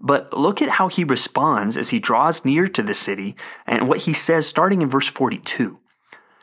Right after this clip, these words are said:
Jesus says, "Would that you," speaking really, I think, to Jerusalem, "even you had known on this day the things that make for peace,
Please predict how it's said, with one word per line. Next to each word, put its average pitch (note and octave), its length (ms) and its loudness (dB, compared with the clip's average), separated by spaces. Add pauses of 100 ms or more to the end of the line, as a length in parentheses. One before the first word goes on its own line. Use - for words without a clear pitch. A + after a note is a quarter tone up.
(440)
Jesus C3 340 2
says, G#2+ 380 0 (160)
"Would F3 300 2
that G3+ 140 2
you," B2+ 480 0
speaking D3+ 400 0
really, C3 240 4
I G2+ 40 -4
think, A#2+ 200 -2
to A#2 80 -4
Jerusalem, A2 640 0 (540)
"even G#3 360 4
you D3+ 500 0 (300)
had - 200 0
known F3 420 4
on F#3 300 2
this F3+ 240 0
day D#3 300 2
the B2+ 120 2
things D#3+ 420 0
that - 160 0
make C3 220 2
for - 160 0
peace, - 560 -4